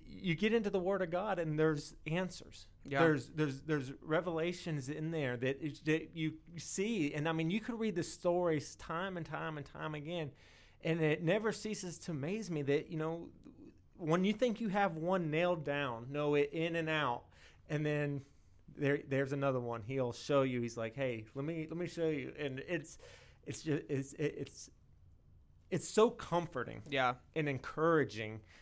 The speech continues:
Speaker 1: to know that, you know, it, it doesn't, it doesn't stop.
Speaker 2: Yeah.
Speaker 1: It's not like you, uh, like a, a novel or a book where it's like, "I've read it, I know it, I got it,"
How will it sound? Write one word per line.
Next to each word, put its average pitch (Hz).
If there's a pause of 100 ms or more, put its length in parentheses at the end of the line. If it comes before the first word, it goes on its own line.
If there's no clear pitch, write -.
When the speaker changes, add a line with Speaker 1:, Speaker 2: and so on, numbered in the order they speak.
(140)
Speaker 1:
to 143
know 143
that, 123
you 147
know, 127
it, 151
it 151
doesn't, 185
it 139
doesn't 190
stop. - (280)
Speaker 2:
Yeah. 127
Speaker 1:
It's 151
not 175
like 175
you, 151
uh, 143 (100)
like 135
a, 131
a 139
novel 139
or 123
a 117
book 160
where 131
it's 123
like, 127
"I've 120
read 139
it, 139
I 127
know 135
it, 131
I 120
got 123
it," 127